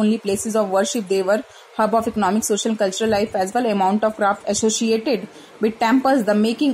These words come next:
of bronze image was the most distinctive। अब me-, mention features of rural administrative in Chola empire, यानी जो फीचर्स बताने हैं आपको चोला एम्पायर के। ठीक है, पहला फीचर क्या है? सेंट्रल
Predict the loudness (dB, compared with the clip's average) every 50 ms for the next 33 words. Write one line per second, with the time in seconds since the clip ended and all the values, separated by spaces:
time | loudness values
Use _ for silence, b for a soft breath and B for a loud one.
0 | 2 2 0 0 0 -2 0 2 2 4 2 2 2 2 0 2 2 0 0 0
1 | 0 0 0 0 0 0 2 2 2 2 0 0 0 -2 -2 -2 -4 -6 -6 -4
2 | -4 -4 -4 -6 -6 -6 -12 -20 -20 B B B B B B B B 0 2 2
3 | 4 2 2 2 2 2 2 2 0 0 0 0 -2 -2 0 -2 -2 -2 -2 0
4 | 0 0 2 2 2 2 2 2 0 0 -2 -4 -4 -2 0 0 0 0 0 0
5 | 0 2 0 0 0 -2 -2 -2 -2 -2 -2 -2 -2 0 0 0 -2 -2 -2 -4
6 | -2 -2 -2 -2 -2 -2 -4 -2 0 -2 0 0 0 -2 -2 -2 -4 -2 -2 0
7 | 0 2 0 0 -2 -2 -2 -2 -2 -2 -4 -8 -10 -10 -12 -18 -20 -20 -20 -20
8 | -18 -10 -8 -4 -4 -2 0 0 2 2 2 2 0 -2 -4 -4 -6 -4 -2 -2
9 | -2 -2 -2 -2 0 0 0 0 0 0 -2 -2